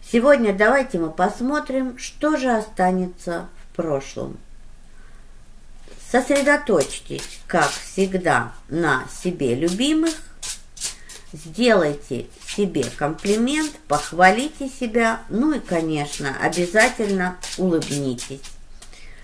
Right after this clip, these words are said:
Улыбка улучшает жизнь. А мы посмотрим, что же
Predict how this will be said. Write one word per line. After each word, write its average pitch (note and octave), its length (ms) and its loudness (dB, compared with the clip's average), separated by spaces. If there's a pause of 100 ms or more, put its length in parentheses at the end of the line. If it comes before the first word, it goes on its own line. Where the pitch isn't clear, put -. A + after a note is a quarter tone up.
(440)
Улыбка A#3 840 2
улучшает D3 880 2 (220)
жизнь. C#3 600 -4 (220)
А A#3 140 0
мы D4 140 0
посмотрим, D#3+ 760 -2 (960)
что D4 400 2
же B3+ 320 0